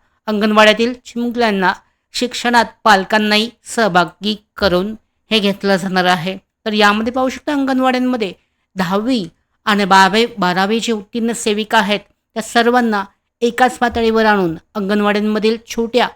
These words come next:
व मोठ्या गटाला अध्यापन कसे करायचे, याचे प्रशिक्षण द्यावे लागणार आहे. त्यासाठी पाहू शकता, बारावी उत्तीर्ण सेविकांना नवीन धोरणातील बदलाचा सहा महिने ऑनलाइन अभ्यास हा करावा लागणार आहे आणि दहावी उत्तीर्ण सेविकांना त्यासाठी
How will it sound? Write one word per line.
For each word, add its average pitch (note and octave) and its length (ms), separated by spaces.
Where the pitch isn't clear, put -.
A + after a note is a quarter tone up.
व A3+ 60
मोठ्या G#3 400
गटाला G3+ 400
अध्यापन F#3 420
कसे G#3+ 320
करायचे, F3 500
याचे G3+ 240
प्रशिक्षण A3 540
द्यावे G3 340
लागणार G3 280
आहे. F#3+ 280
त्यासाठी G3 400
पाहू A3 200
शकता, - 260
बारावी G#3 420
उत्तीर्ण B3 360
सेविकांना B3 580
नवीन G#3 320
धोरणातील G#3+ 480
बदलाचा G#3 440
सहा A3+ 260
महिने A#3+ 260
ऑनलाइन G#3 520
अभ्यास G3 480
हा A#3+ 40
करावा G3+ 300
लागणार G3 320
आहे F#3+ 260
आणि A3 100
दहावी G3 380
उत्तीर्ण A#3+ 400
सेविकांना A#3+ 480
त्यासाठी A3+ 560